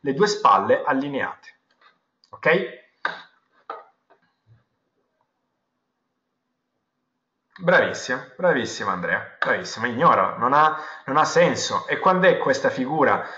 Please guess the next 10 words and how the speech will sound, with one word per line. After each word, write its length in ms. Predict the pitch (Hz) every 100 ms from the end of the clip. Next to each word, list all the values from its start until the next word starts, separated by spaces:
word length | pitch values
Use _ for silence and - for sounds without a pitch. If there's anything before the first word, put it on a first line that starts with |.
| -
completamente 1000 | - 156 139 127 131 139 143 104 107 98 139
invalidata? 960 | 131 139 226 123 - - 170 - - -
Nel 160 | 127
momento 560 | 139 156 147 - 104 -
in 200 | 220 196
cui 360 | - 98 92 - _ _ _
il 260 | 127 160 -
prezzo, 640 | - - - - - _ _
questo 520 | 156 147 - 196 202
qui, 320 | 196 117